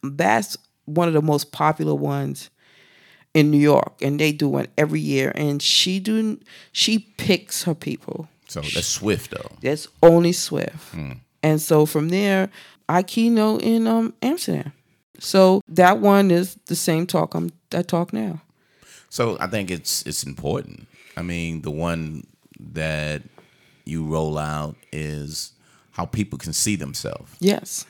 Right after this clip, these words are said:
Speaker 2: And I think that one, you know, gains confidence. I did like the one you didn't put out there, what about diversity?
Speaker 1: Yeah, I took that out.
Speaker 2: Why's that?
Speaker 1: Because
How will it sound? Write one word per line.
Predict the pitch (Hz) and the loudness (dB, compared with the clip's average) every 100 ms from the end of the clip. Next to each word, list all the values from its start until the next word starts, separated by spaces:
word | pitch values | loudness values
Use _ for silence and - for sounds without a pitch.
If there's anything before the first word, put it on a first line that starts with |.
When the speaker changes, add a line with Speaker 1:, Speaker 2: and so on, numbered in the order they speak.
| - | -12
Speaker 2:
And | - | -8
I | 82 | -6
think | - 87 78 - - | -4 -6 -6 -10 -6
that | 80 - | -6 -6
one, | 78 76 73 71 - _ _ - | -8 -8 -10 -12 -16 _ _ -16
you | 78 | -12
know, | 69 62 - - | -12 -12 -16 -14
gains | 80 76 71 69 - - - - - | -10 -10 -10 -12 -12 -12 -12 -16 -18
confidence. | - 71 71 - 50 - - - _ _ - | -12 -12 -12 -14 -14 -14 -14 -16 _ _ -16
I | - | -14
did | - - 101 92 - _ _ _ _ _ _ _ _ _ - | -10 -4 -2 -2 -6 _ _ _ _ _ _ _ _ _ -8
like | 80 80 - | -6 -6 -6
the | 73 | -8
one | 76 76 73 71 80 | -6 -8 -8 -12 -10
you | 85 | -8
didn't | 87 85 | -6 -8
put | - 82 | -8 -4
out | 78 78 | -4 -6
there, | 78 78 73 73 76 - | -8 -6 -6 -8 -10 -12
what | 73 | -12
about | 71 73 69 | -8 -10 -10
diversity? | - 65 78 80 80 78 80 - _ _ _ _ _ - - - | -12 -10 -10 -10 -10 -10 -10 -14 _ _ _ _ _ -20 -20 -4
Speaker 1:
Yeah, | 196 196 | 0 2
I | 220 | 2
took | 269 247 | 0 0
that | 214 208 | -2 -2
out. | 226 170 - _ _ - | -2 -6 -10 _ _ -10
Speaker 2:
Why's | 80 73 | -8 -8
that? | 73 71 - - - - _ | -10 -12 -14 -16 -20 -20 _
Speaker 1:
Because | 208 254 - 247 233 226 220 214 202 - - | 0 0 2 4 6 6 4 0 -6 -8 -12